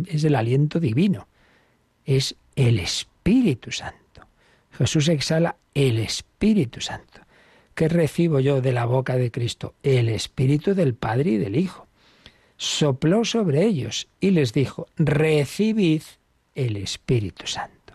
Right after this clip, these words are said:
¿Veis? Jesús les da una efusión especial, ahí ya un primer Pentecostés, luego habrá uno ya de-, desbordante, como sabemos, cincuenta días después, en, en ese, en esa misma casa,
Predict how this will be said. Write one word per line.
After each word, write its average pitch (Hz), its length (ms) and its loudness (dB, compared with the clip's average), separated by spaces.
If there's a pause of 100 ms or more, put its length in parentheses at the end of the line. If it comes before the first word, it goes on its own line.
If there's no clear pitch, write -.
(140)
¿Veis? 190 300 0 (680)
Jesús 180 560 0 (180)
les 131 340 2
da 170 300 0
una 220 300 0
efusión 170 440 0
especial, 151 460 0
ahí 160 160 0
ya 160 180 0
un 170 120 2
primer 151 340 0
Pentecostés, 135 720 -2
luego 110 180 -4
habrá 113 220 0
uno 127 240 2
ya 123 220 0
de-, 123 160 -4
desbordante, 131 880 0 (560)
como 120 240 2
sabemos, 131 460 2
cincuenta 131 420 0
días 123 240 0
después, 147 480 -2
en, 131 280 2 (260)
en 135 160 2
ese, 143 580 0
en 143 60 4
esa 156 180 0
misma 135 280 0
casa, - 320 -6